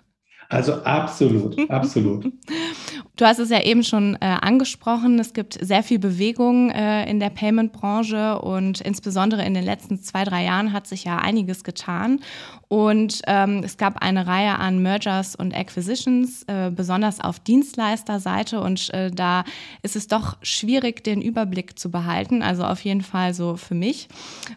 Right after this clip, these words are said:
Speaker 2: Und, ähm, vielleicht kannst du noch mal was auch zu der Pay One sagen, also zu den wichtigsten Schritten bei der Entstehungsgeschichte und, äh, vor allen Dingen auch zu den, äh, Gesellschaftsstrukturen. Wie sieht das aktuell aus?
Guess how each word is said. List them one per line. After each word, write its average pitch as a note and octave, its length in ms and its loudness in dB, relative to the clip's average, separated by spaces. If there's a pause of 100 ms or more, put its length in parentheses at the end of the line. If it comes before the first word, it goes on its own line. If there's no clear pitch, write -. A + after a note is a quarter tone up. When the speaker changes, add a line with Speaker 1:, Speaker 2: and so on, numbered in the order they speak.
(120)
Speaker 2:
Und, G#3+ 640 2
ähm, G#3+ 340 2
vielleicht G#3 240 -4
kannst B3 260 0
du C4 40 -2
noch A3 180 2
mal G3+ 240 0
was F#3+ 300 -4
auch F#3+ 260 -2
zu - 160 -8
der F3+ 100 0
Pay F3+ 200 -2
One F#3+ 320 2
sagen, A#3 380 0
also F#3 260 -2
zu F3+ 180 -8
den F3 180 -2
wichtigsten G3+ 480 -6
Schritten A#3 680 0
bei F3+ 120 0
der F3 140 -2
Entstehungsgeschichte A3 1200 0
und, F#3+ 380 -2
äh, F#3 160 -4
vor - 220 -2
allen F#3+ 240 2
Dingen F#3 200 0
auch F#3 220 -2
zu - 220 -10
den, E3+ 460 0
äh, E3 260 0
Gesellschaftsstrukturen. E3+ 1200 -2
Wie F#3 100 -4
sieht F#3+ 160 -6
das F3 180 -4
aktuell - 400 -6
aus? - 320 -6